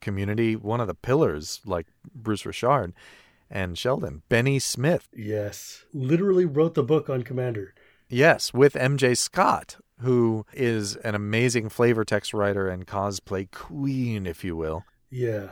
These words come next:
Speaker 1: We're gonna be doing a joint event with her at G P Seattle, actually, Commander and cosplay. But, uh, Benny Smith, great resource.
Speaker 2: Absolutely. Benny's articles are fantastic and have been, like, the source of so many ideas for me for,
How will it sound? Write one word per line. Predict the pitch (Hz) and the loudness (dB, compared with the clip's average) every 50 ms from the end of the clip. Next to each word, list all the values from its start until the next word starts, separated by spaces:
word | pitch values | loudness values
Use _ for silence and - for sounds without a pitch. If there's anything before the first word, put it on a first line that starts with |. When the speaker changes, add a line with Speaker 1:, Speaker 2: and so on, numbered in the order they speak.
| - - - | -18 -14 -6
Speaker 1:
We're | 120 117 127 143 143 | 2 4 6 6 8
gonna | 139 135 123 | 6 6 4
be | 110 117 110 107 104 113 | 4 4 4 2 2 0
doing | - 123 113 113 110 107 104 101 | -2 -2 -2 -2 0 0 -2 -2
a | 98 95 | -4 -2
joint | 90 104 110 113 123 131 120 117 | 0 2 2 2 2 2 0 -2
event | 104 101 107 104 107 107 | -2 -2 -2 -4 -2 -4
with | 98 92 87 - | -6 -6 -4 -2
her | 101 107 123 123 104 98 98 101 - - | -2 0 0 0 0 0 -2 -2 -2 -2
at | 104 98 98 98 98 - - - - - - | -2 0 0 0 -2 -4 -10 -20 -20 -14 -4
G | - 117 113 | -2 0 0
P | - 120 113 | 2 2 0
Seattle, | - - 117 110 120 165 185 127 73 62 - - - - - | 0 2 2 2 4 2 2 0 -2 -4 -8 -14 -16 -12 -10
actually, | 90 82 80 - - - 80 76 73 | -10 -10 -10 -12 -12 -10 -10 -10 -10
Commander | - - 92 92 92 98 110 107 101 107 - | -8 -8 -6 -4 -4 -2 0 0 -2 -2 -2
and | 104 104 104 107 104 - | -2 -4 -4 -4 -6 -6
cosplay. | - 110 120 147 135 - - - 69 69 76 - - _ - | -4 -4 -4 -4 -4 -8 -10 -14 -14 -14 -14 -16 -18 _ -2
But, | 113 110 104 98 - _ - | 2 2 2 2 0 _ -6
uh, | - 101 95 92 90 | -4 -2 -2 -2 0
Benny | 92 - 123 123 120 | 2 2 2 4 2
Smith, | - - - 123 120 139 - - - - _ _ _ - | 0 -2 0 2 2 2 2 0 -6 -20 _ _ _ -16
great | - - 107 98 98 101 104 107 113 117 113 120 - - | -12 -8 -8 -6 -2 0 2 4 4 4 2 0 -2 -6
resource. | 98 95 95 92 - - - - 71 71 - - - - - _ _ _ _ - - | -6 -4 -4 -4 -4 -4 -6 -8 -8 -10 -10 -10 -10 -10 -12 _ _ _ _ -10 -4
Speaker 2:
Absolutely. | 120 131 143 139 - - 143 135 127 120 127 135 139 143 - _ 123 | -2 -2 -2 -2 -2 -2 -2 -2 -2 -4 -6 -6 -6 -8 -10 _ -6
Benny's | 113 170 160 170 190 185 151 | 0 2 4 4 4 4 2
articles | 139 131 147 151 - 165 160 147 151 | 2 2 2 2 2 0 -2 -2 -2
are | 123 123 127 120 | -2 -4 -4 -2
fantastic | - 143 131 123 110 - 131 139 143 - 170 143 | -2 -2 -4 -2 -4 -4 -4 -4 -4 -4 -4 -4
and | 156 131 | -4 -2
have | 117 113 107 | -4 -2 -2
been, | 135 127 127 131 | -2 -2 0 0
like, | 123 120 120 120 - | -2 -2 -4 -4 -4
the | 131 120 | -6 -6
source | - - 147 139 139 135 - | -4 -4 -2 -2 -2 0 -2
of | 151 123 117 117 - | -2 -4 -4 -6 -10
so | - - 143 131 135 | -8 -4 -2 0 0
many | 143 147 139 139 131 | 0 0 0 0 0
ideas | 123 123 113 117 123 127 131 127 | -2 -2 -4 -2 -2 -2 -2 -2
for | - 139 | -4 -4
me | 127 127 127 127 | -2 -2 0 -2
for, | 127 - - 120 113 110 107 | -2 -4 -6 -8 -8 -8 -8